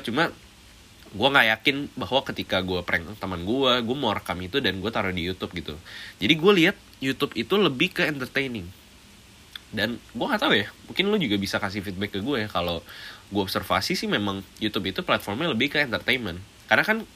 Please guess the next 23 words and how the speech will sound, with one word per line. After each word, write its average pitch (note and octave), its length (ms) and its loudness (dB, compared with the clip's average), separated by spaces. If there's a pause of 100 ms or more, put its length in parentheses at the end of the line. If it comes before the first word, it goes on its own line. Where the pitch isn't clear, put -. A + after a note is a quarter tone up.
konten A2+ 400 4
itu E3+ 80 -2
sebenarnya E3 320 0
cuma G2+ 160 2
ada F2 80 0
dua, A#2+ 240 0 (800)
either G#2+ 240 0
entertaining G#2+ 720 -2 (640)
atau - 240 -4
educating A#2 560 2 (1040)
atau - 160 -4
inspiring A2+ 480 4
lah, E2+ 160 -8
kurang F2 240 -10
lebih E2+ 240 -6
dua G#2+ 320 4
itu C3+ 160 0
aja C#3 160 2
sih. G2+ 200 -6 (680)
Nah, F2 160 0
gue F2 400 2 (920)
mencoba C3+ 560 4
sih F2+ 320 -4